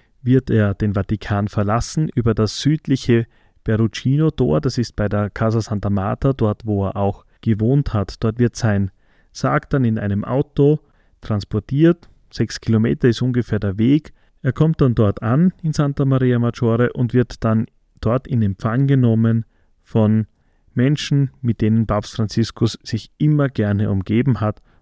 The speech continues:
und zwar mit Armen, mit Gefangenen. Ich habe gelesen, dass sogar fünf Gefangene das Gefängnis verlassen dürfen. Er wird dort wahrscheinlich von Transgender-Personen begrüßt werden. Also die Menschen, die er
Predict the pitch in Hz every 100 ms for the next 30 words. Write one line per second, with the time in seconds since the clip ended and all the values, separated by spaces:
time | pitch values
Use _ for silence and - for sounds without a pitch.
0 | _ 123 - 110 98 95 _ _ _ _
1 | _ 107 - - 120 135 135 131 123 -
2 | 113 - 104 113 127 147 135 127 117 110
3 | - 110 104 110 117 110 104 - - 104
4 | - 131 - 120 107 107 117 127 113 107
5 | - 117 - 117 127 - 107 101 110 -
6 | 120 117 113 _ 113 101 107 - - 104
7 | 98 _ _ _ _ 113 - 104 104 104
8 | 101 - 104 98 104 104 - 147 151 139
9 | 131 123 120 117 117 104 110 - 110 110
10 | - 104 95 92 98 95 _ - 113 107
11 | 107 - _ 156 151 123 131 131 117 113
12 | 113